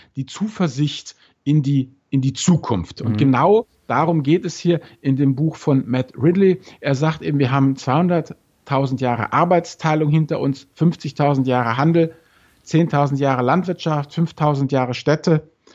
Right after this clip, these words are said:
Speaker 1: dreihundert Jahre fossile Energieträger und zweihundert Jahre Erfindungen. Und seit der Steinzeit steigt unser Lebensstand z-, zwar erst sehr langsam, aber immer rasanter an. Und er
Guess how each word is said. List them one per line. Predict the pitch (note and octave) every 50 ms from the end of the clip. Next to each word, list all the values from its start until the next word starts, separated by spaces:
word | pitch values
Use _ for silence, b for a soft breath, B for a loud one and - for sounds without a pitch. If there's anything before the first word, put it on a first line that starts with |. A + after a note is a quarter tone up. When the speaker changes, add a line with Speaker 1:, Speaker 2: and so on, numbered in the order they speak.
| b b b b b
Speaker 1:
dreihundert | - - B2 D3+ E3 D#3+ D3 C#3 C#3+
Jahre | C#3 C3+ C#3+ C#3 C#3
fossile | C#3 - C#3+ C3+ - - F3 E3 D#3+ -
Energieträger | B2 C3+ C3+ B2+ B2 C#3 E3 - - D#3+ D#3 C#3+ C3+
und | B2+ B2+
zweihundert | - - C3+ C3+ C#3 D3 C3+ - -
Jahre | C3+ C3 C3 C3
Erfindungen. | A#2+ B2+ - - - F3 F3+ D#3+ C3 B2 C#3 E3 E3+ - B B B B
Und | B C#3 C3 A2
seit | C3+ B2+ C#3+ E3 -
der | D#3
Steinzeit | C3+ - - B2+ D3 F3 E3+ - E3 D#3 D3+ -
steigt | - - - - A#2+ C#3+ E3 E3 -
unser | D#3 D3+ C3+ C3+
Lebensstand | B2+ C#3 D3+ D#3+ D3+ D3 - - D#3 D3 D3 C#3 - B B B B B B
z-, | B B B B _ _ _ _
zwar | - - - B2+ -
erst | F2 A2+ A#2 - -
sehr | - F#2+
langsam, | G2 B2+ F3+ A3+ B3 A#3+ G#3 E3+
aber | D#3+ D3+ D3 -
immer | E3 E3 E3 C#3+
rasanter | B2+ B2+ C3 A#2 A#2+ C3 D3 - - A#2+ - -
an. | C3+ E3+ G#3+ G#3+ B B B B
Und | B2 B2 -
er | - C3 E3 F3 F#3+